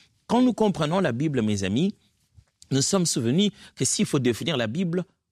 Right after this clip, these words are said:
on a pris l'axe de la nature et de l'utilité de la Bible. En parlant de la nature de la Bible, je dis ce qu'elle était et ce qu'elle n'était pas.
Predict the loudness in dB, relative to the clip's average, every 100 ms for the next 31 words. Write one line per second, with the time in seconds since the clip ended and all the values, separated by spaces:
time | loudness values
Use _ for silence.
0 | _ -2 0 -2 -2 0 0 -4 -8 -4
1 | -4 -2 -2 -4 -4 -6 -6 -8 -10 _
2 | _ _ _ _ -2 0 0 2 2 0
3 | -2 -4 -4 -8 -10 -14 -18 -20 _ _
4 | -16 -6 -2 0 0 0 0 -2 -4 -4
5 | -2 -2 -2 -2 -2 -2 -4 -2 -2 -2
6 | -4 -8 -10 _ -6 -4 -2 -2 -2 -4
7 | -10 -14 -20